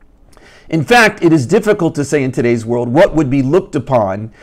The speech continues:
with more disdain, to accept the blame for one's failure or to blame it on someone or something else. While the first is more honorable,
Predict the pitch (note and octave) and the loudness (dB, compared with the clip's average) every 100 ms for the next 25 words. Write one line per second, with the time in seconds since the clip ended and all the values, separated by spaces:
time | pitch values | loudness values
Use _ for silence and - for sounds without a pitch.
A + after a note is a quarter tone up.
0 | - - - - D3 C#3+ D3 E3+ E3 C3+ | -20 -14 -14 -6 -4 -2 2 2 2 0
1 | - - F3 D3 - - _ - E3+ C#3+ | -2 -2 -2 -2 -10 -18 _ -8 0 0
2 | - - G3+ G#3 - G3+ G3 G3 G3+ G3+ | 0 0 2 2 0 -2 2 2 0 -2
3 | G3 F#3+ G3 G3 F#3+ F#3+ G3 G3+ D#3 C3 | -2 0 -2 -2 -2 0 0 2 2 2
4 | B2 C#3 D3 E3 E3 C#3 C#3 - D#3+ D#3+ | 0 0 0 0 -2 -2 -4 -4 -4 -2
5 | D3 C#3+ C3 B2+ C3 B2 B2 G#2 - - | -2 -4 -6 -6 -8 -6 -8 -8 -10 -14
6 | - - - - - E3 E3 D3 G3 A#3 | -20 -20 -20 -6 2 4 4 2 2 2
7 | A#3 F3+ C#3+ D3 D3+ - C#3+ D#3+ C#3 A#2+ | 2 -2 -2 2 2 2 0 2 2 0
8 | A2 - - | -4 -8 -12